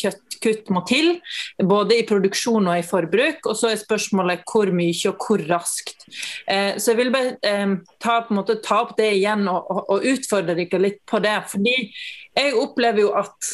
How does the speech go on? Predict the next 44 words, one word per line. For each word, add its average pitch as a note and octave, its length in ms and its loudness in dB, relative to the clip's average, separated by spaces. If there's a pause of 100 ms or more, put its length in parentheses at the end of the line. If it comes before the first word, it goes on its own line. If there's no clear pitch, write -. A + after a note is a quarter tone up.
(140)
ehm, G3 560 0
for A#3+ 100 4
det A3+ 60 0
første C#4 240 0
så D#4+ 100 2
er D4+ 60 2
det B3+ 100 0
viktig C#4+ 180 -2
å - 40 -18
påpeke B3+ 440 0
at F#3+ 200 -4
de, A#3+ 320 -2
i G3 80 -12
hvert A#3 160 0
fall A3+ 240 0
vårt, A#3 200 -2 (160)
eh, F3+ 120 0
forslag G#3+ 400 0
da, F3+ 200 0
det F3+ 240 0
er A3 120 0
jo A3 80 0
et G#3+ 120 -8
forslag G#3 320 -2
om F#3+ 160 -2
kutt G#3+ 240 -4 (120)
i G3 240 0 (240)
forbruk G3 800 0
av E3+ 140 -2
kjøtt. - 380 -6 (460)
Og G3+ 80 2
det B3+ 120 4
betyr B3+ 260 2
jo A#3 80 4
at - 120 -2
det - 100 -2
første - 380 -2
en B3 100 -2
kan G#3+ 200 -2
kutte F#3+ 380 -2
er A3+ 200 0
jo F#3+ 120 2 (300)
importert F#3+ 640 -2
kjøtt - 440 -6